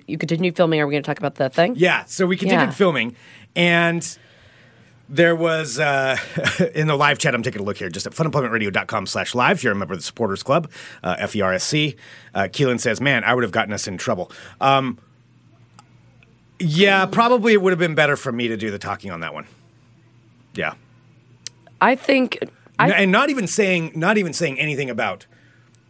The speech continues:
Speaker 2: race. I'm talking about
Speaker 1: Yeah,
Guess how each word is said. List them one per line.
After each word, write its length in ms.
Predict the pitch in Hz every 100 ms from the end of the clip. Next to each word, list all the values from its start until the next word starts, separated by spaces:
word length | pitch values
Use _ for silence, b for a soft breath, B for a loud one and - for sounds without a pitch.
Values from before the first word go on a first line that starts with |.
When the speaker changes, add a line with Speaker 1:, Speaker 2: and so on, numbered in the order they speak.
| _ _ - _ - 98 90
Speaker 2:
race. 380 | 139 101 - -
I'm 160 | 147
talking 320 | 147 127 127
about 400 | 107 101 90 - -
Speaker 1:
Yeah, 340 | 147 131 127